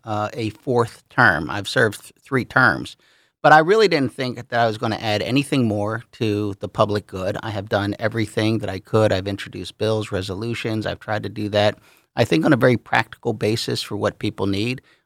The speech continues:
I don't think my bills are at all controversial, but they were all defeated, you know, ex-, except for a few.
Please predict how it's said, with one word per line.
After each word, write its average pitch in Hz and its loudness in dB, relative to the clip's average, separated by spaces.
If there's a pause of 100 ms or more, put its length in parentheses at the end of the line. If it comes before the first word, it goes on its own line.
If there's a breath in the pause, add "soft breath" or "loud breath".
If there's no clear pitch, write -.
(120)
I 147 2
don't 151 6
think 131 -2
my 113 -2
bills 110 0
are 104 4
at 98 2
all 98 4
controversial, 104 -2
but 135 2
they 143 -2
were 143 2
all 147 4
defeated, 120 -4 (300)
you 302 2
know, 117 2
ex-, - -12
except 170 0
for 127 -4
a 92 -8
few. - -10